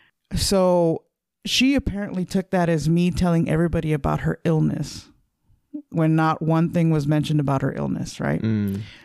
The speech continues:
Speaker 1: So she goes to the old store manager and starts telling,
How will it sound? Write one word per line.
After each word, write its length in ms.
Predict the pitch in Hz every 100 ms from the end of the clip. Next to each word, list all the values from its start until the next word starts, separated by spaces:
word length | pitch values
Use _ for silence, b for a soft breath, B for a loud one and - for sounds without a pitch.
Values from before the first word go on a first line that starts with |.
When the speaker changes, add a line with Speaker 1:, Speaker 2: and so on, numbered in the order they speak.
| B
Speaker 1:
So 60 | 190
she 140 | 220
goes 240 | 202 220 -
to 60 | 202
the 120 | 196
old 220 | 175 175
store 180 | - 180
manager 400 | 170 160 160 165
and 80 | 165
starts 280 | 165 160 -
telling, 340 | 160 156